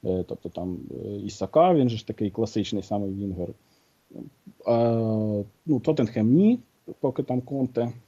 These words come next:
тому що там латералі на флангах грають. Хоча Мудрик, в принципі, у напівфлангах гарно відкривається.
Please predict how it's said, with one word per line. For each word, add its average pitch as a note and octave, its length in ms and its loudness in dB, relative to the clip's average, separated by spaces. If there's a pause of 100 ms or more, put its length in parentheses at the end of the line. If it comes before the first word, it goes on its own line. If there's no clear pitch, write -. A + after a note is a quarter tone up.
(160)
тому A2 200 -6
що - 140 -14
там G#2 200 -2
латералі G#2 480 -2
на G2 100 -4
флангах G2+ 400 -6
грають. G2+ 280 0 (260)
Хоча F#3+ 340 2
Мудрик, E3 400 4
в - 20 -20
принципі, C#3 500 -2
у A#2+ 140 2
напівфлангах A#2 640 0
гарно G2+ 280 0
відкривається. G2+ 760 -4